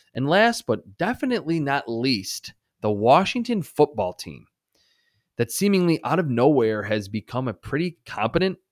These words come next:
organization, which is so weird to hear myself say that. Uh, what they did this offseason was fantastic, I thought, bringing in William Jackson, Curtis Samuel,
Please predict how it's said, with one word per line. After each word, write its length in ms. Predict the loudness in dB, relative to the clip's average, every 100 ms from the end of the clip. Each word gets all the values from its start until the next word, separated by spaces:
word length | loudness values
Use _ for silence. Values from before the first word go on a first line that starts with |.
| _
organization, 920 | -4 -2 0 0 0 -2 0 -2 -4 -6 -6
which 280 | -4 -4 -6
is 200 | -6 -6
so 340 | -8 0 4 4
weird 500 | 2 0 0 0 -4 -6
to 340 | -6 -6 -10 -14
hear 240 | -8 -6
myself 460 | -4 -6 -6 -6 -8
say 260 | -6 -2
that. 320 | 0 0 -2 -6 _ _ _ _ _ -8
Uh, 380 | -4 -4 -4 -4
what 180 | -2 -2
they 100 | 0
did 140 | 0
this 160 | -2 0
offseason 640 | 0 0 -2 -2 -2 -2
was 160 | -2
fantastic, 640 | -4 -8 -2 -2 -2 -2 -6
I 80 |
thought, 340 | -4 0 0 -2
bringing 240 | -6 -6
in 200 | -10 -8
William 320 | -6 -6 -8
Jackson, 680 | -2 2 2 0 -6 -4 -8
Curtis 340 | -10 -12 -12 -12
Samuel, 800 | -4 -2 0 0 0 0 -2